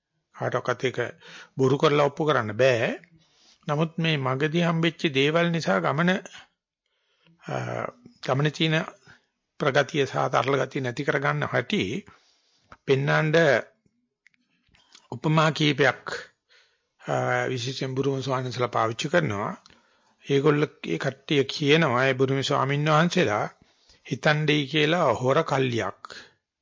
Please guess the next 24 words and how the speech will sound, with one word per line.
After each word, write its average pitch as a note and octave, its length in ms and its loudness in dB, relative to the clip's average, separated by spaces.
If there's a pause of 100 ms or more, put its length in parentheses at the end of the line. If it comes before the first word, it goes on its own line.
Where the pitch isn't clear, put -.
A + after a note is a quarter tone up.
(280)
මම් B2 220 -6
පහරන C#3 380 0
හොර C3+ 240 -2
කල්ලියක් B2+ 500 0
ඉන්නවා. G2 340 -6 (880)
ඒ C#3+ 160 0
හොර C3+ 240 2
කල්ලිය D3+ 540 2 (760)
ඒ B2 280 0
කැලේ B2+ 360 2
මැදින් C3+ 320 -2
යන C#3 140 0
ඕනම D#3+ 540 4
කෙනෙක්, A2 360 -4 (1120)
අ, C3 120 -10 (240)
යටපත් B2+ 440 2
කරලා C#3+ 420 0
කඩා C3+ 260 0
වඩා G#2+ 220 0
ගන්නවා. - 380 -8 (560)
ඉතින් E3 280 0
ඒගොල්ල E3 340 2
ඒ, C#3+ 480 4 (1700)
ම්, A#2+ 540 -8